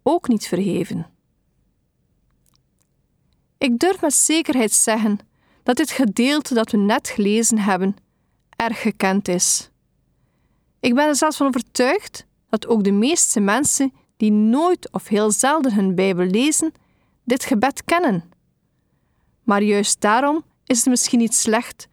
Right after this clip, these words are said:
dat we het even onder de loep nemen. Heel dikwijls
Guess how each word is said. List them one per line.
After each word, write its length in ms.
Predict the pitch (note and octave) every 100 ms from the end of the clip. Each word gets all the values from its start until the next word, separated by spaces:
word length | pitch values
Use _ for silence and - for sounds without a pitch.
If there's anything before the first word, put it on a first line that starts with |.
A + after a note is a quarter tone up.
| _ _
dat 120 | A3+
we 60 | A#3+
het 240 | - -
even 360 | B3+ D#4 F4 D4+
onder 220 | A#3 A3
de 120 | A#3
loep 200 | C#4+ -
nemen. 460 | A3+ G3+ F#3+ F#3 F3+ _ _ _ _ _ _ _ _ _ _ _ _ _ _
Heel 440 | A3+ A#3+ C#4+ B3+
dikwijls 480 | A3+ A#3+ A#3 A#3